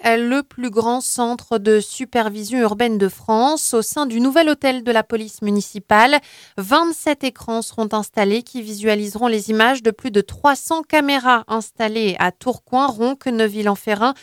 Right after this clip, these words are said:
Mouveau, Halluin, Lincel, Bousbecq et Verviers Sud.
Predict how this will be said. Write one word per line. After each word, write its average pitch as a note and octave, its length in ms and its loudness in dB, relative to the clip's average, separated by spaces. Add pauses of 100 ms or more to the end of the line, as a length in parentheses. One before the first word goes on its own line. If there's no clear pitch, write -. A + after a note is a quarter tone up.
(300)
Mouveau, C#4+ 480 4
Halluin, A#3+ 400 0
Lincel, C4+ 460 -4
Bousbecq G#3+ 480 -4
et F#3 60 -4
Verviers G3 380 -2
Sud. A3 440 -2